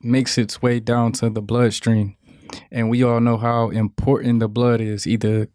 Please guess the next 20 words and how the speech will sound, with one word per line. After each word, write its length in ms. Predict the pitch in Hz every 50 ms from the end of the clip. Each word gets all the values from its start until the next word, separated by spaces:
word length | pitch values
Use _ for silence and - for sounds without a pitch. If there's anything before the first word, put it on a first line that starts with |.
| _ _ _
consciously 640 | - 143 147 156 147 - 151 143 147 156 151 139
or 60 | 127 123
subconsciously, 840 | - - 127 120 110 - - 127 127 117 - - 107 - - 104 101
you 180 | 104 117 120
know. 240 | 117 117 113 113 113 - - - - - - - - _
That's 220 | 117 120 113 - -
like 180 | 117 117 107 -
your, 520 | 101 117 117 117 117 117 113 113 110 117 - -
um, 460 | 117 113 113 113 113 113 113 110 104 - _ - - _ -
biological 840 | 104 113 117 120 117 117 120 117 110 113 113 - 113 113 110 104 107
blueprint, 600 | 107 104 120 127 127 117 - - - 104 104 - - _ -
you 120 | 110 113
know, 160 | 110 113 113 113
that, 340 | 110 113 110 107 - - 110
that 220 | 113 113 110 -
primordial 560 | - - 117 120 120 123 120 117 113 113 107 -
ocean 360 | 113 120 120 - - 120 117
inside 500 | 110 104 101 - - 123 127 131 127 120
of 60 | 117
you 260 | 110 110 110 110 110